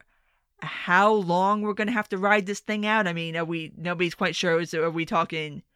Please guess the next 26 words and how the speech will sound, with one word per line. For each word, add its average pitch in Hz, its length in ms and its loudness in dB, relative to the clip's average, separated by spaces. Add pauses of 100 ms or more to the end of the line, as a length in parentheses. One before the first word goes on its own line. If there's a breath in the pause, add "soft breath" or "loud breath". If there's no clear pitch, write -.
(320)
weeks? 190 460 0
Are 175 80 2
we 175 100 0
talking 160 420 -4
months? 233 360 -2
Are 170 120 0
we 170 100 -2
talking 170 460 -4
to 170 280 -6
the 165 160 -4
end 170 200 -4
of 165 80 -6
the 156 100 -8
year? 247 680 -2
Like, 170 300 -2
we're 185 100 0
not 202 340 2
entirely 196 520 0
sure 185 540 0 (440 soft breath)
on 170 120 -2
the 156 80 -10
time 262 320 0
frame 254 280 -2
yet. 247 220 2
So 190 160 -2
until 262 600 -2